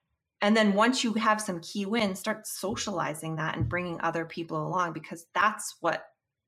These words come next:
gets people excited and wanting to engage with you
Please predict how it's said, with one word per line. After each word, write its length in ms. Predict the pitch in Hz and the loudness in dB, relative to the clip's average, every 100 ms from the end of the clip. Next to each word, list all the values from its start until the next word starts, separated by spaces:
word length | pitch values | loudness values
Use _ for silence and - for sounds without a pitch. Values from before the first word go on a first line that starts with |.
| 160 | -2
gets 380 | 180 - - - - | 0 0 -4 -14 -6
people 340 | 202 170 156 | -4 -2 -2
excited 720 | - - - 175 170 165 156 151 | -4 -10 -6 0 0 2 0 -2
and 380 | 160 156 156 | -4 -4 -4
wanting 420 | 156 160 156 139 156 - | -2 -2 -2 -6 -10 -12
to 280 | 151 - - _ - | -10 -12 -16 _ -10
engage 680 | 156 156 139 151 - - _ _ _ _ - | -8 -6 -6 -8 -10 -14 _ _ _ _ -16
with 160 | - | -10
you 280 | 180 - - | -8 -8 -10